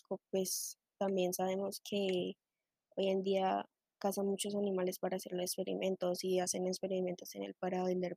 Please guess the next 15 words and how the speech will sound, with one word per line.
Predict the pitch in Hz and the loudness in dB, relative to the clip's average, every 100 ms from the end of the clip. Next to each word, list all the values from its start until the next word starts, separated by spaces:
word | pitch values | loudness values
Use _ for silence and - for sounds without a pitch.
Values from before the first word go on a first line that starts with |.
| - | -4
productos | 175 180 - 180 180 | -2 -2 -6 -8 -6
a | |
nosotros, | 180 175 170 - 208 - - | -8 -6 -10 -8 -8 -8 -4
productos | 175 175 _ - 180 - | -2 -2 _ -6 -6 -6
de, | - _ _ _ _ _ _ _ - | -10 _ _ _ _ _ _ _ -4
de | 185 185 - | -2 -2 -2
cuidado, | 190 190 196 220 - _ _ _ | 4 6 6 2 -6 _ _ _
más | 190 180 | 2 2
que | - 180 | 0 0
todo. | 190 185 196 - _ _ _ _ _ _ _ _ _ _ _ _ _ _ _ - - _ _ | 2 4 2 -4 _ _ _ _ _ _ _ _ _ _ _ _ _ _ _ -14 -14 _ _
También | 240 254 247 226 - _ | 2 4 2 0 -8 _
tenemos | 247 262 262 262 | 6 8 8 8
que | 262 | 6
empezar | 254 226 196 | 6 6 4
a | 202 220 | 2 0